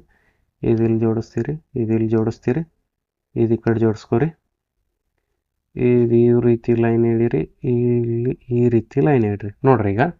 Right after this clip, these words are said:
ನೋಡ್ರಿ, ಒಂದು ಚೌಕ ಐತಿ,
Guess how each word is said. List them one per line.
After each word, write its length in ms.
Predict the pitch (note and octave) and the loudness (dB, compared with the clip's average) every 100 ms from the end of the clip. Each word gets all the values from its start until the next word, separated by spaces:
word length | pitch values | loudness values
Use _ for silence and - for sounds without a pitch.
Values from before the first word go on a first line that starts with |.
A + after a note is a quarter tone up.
| _ _ - - _ - | _ _ -20 -20 _ -2
ನೋಡ್ರಿ, 240 | A#2+ A#2+ D3 - _ _ _ _ _ _ - | 0 2 0 -4 _ _ _ _ _ _ -4
ಒಂದು 300 | A2+ A#2+ C3 | 2 4 4
ಚೌಕ 320 | B2 B2+ B2 | 4 4 4
ಐತಿ, 220 | C3 B2 | 2 2